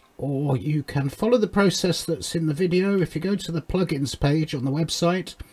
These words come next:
so that's S D R play dot com slash plugins, uh, there's a nice video to look at to show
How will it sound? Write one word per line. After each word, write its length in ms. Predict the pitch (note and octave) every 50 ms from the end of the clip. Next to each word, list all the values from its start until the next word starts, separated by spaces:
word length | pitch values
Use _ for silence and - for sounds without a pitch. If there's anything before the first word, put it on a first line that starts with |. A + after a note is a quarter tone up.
| - - - - - - - _
so 200 | - - - C#3+
that's 220 | C3 G2 - -
S 200 | B2 E3+ E3 -
D 120 | - D#3+
R 140 | D3 C#3+ C#3
play 280 | - - - C3 C#3+ C3
dot 260 | B2 B2 A2 - -
com 300 | - - C#3+ C3+ C3 A#2+
slash 360 | - - - C3+ B2 A#2 - -
plugins, 720 | - - G#3+ G3 E3 C#3+ A#2+ A2+ B2 C3 C3+ - - - - - _ - - - - - - _ _ _ - -
uh, 260 | C3+ C3+ C3 B2+ A#2 G#2
there's 360 | - C3 A#2+ A#2 - - - - _ _
a 140 | - A2+ A2+
nice 380 | A2+ C3 D#3+ D3+ D3 C#3 - -
video 420 | - - E3+ D#3 D#3 D#3+ D#3+ D#3
to 160 | C#3+ - -
look 220 | D3+ D#3+ D#3 - -
at 420 | D#3+ D#3 C#3+ - - - - - - - - -
to 300 | - - - - C#3 C3
show 520 | B2 - - D3 C#3+ C3+ C3 C3 B2+ B2